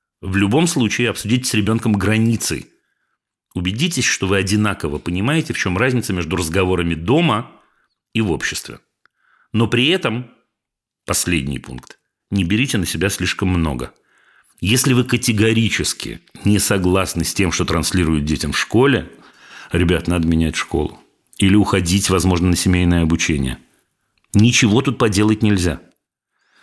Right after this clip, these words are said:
Это трудный поступок, но если действительно дошло, так сказать, до горла, да, объяли меня воды до души моей, как сказано в одной прекрасной книге, это не изменится. Теперь у каждого своя граница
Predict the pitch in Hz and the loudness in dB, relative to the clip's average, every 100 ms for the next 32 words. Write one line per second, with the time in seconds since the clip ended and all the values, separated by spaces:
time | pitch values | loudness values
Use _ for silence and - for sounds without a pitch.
0 | _ - - - - _ _ _ _ 117 | _ -20 -20 -20 -20 _ _ _ _ 0
1 | - - 117 107 87 95 127 - _ _ | 0 2 4 4 2 0 0 -6 _ _
2 | - - - 135 135 131 - _ 113 117 | -4 -2 0 0 0 -4 -14 _ 2 4
3 | 113 139 113 104 113 - - 127 131 107 | 4 0 2 0 2 0 2 2 2 0
4 | 85 73 62 - _ _ _ _ _ _ | 0 -2 -6 -10 _ _ _ _ _ _
5 | 104 92 - 104 110 - - - 85 76 | -2 0 0 2 2 0 -4 -2 -2 0
6 | 95 85 82 139 170 120 85 113 101 101 | 2 2 2 2 4 2 2 0 0 0
7 | 101 92 90 90 87 78 78 90 92 101 | 0 0 0 0 0 -2 -4 -4 0 0
8 | - 101 82 76 71 71 - - 76 73 | 2 2 2 0 -2 -4 -4 -2 -2 -2
9 | 73 73 76 - - 78 - 80 - 80 | -4 -4 -4 -6 -4 -2 -2 -4 -2 -2
10 | 65 64 - _ - - - _ _ 117 | -2 -6 -12 _ -20 -20 -20 _ _ 0
11 | 110 101 101 104 92 92 76 65 - - | 2 2 2 2 0 0 -2 -4 -8 -10
12 | _ _ _ _ _ - 131 180 190 - | _ _ _ _ _ -10 -2 -2 -2 -6
13 | 113 151 160 160 170 165 165 190 247 - | -2 0 2 2 0 0 0 2 2 0
14 | - | -8